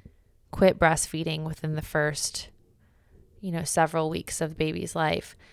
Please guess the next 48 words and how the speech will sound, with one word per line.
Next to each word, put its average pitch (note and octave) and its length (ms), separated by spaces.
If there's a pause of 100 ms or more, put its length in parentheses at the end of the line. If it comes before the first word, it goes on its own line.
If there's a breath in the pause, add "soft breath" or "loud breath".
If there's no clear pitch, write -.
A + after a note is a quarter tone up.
(260 soft breath)
Definitely A3+ 520
seek G3 300
out E3+ 180
help D#3+ 200
for D#3+ 160
this. - 440
It - 120
could F#3 200
be F3+ 180
because D#3+ 500
of D#3+ 80
a E3 80
lip E3 320
or E3 160
a D#3+ 40
tongue D#3+ 280
tie, G#3 420 (440 loud breath)
or A#3 180
baby A#3+ 240
could A3 160
just G3+ 180
have F#3+ 160
a F#3+ 80
bad E3+ 360
latching E3 520
posture. D3+ 640 (500 soft breath)
Um, E3+ 200
there F3+ 180
are D#3+ 40
YouTube G#3 460
videos G#3 460
you F#3+ 80
can F#3 160
look F#3 180
up, F3+ 280
lots F3 280
of F#3 120
mommy F#3 340
blogs F3 400
that - 140
may F3 100
help E3+ 240
as E3 160
well. D#3+ 420 (800 soft breath)
But F3 180
don't F#3+ 320
give F3 200
up. - 320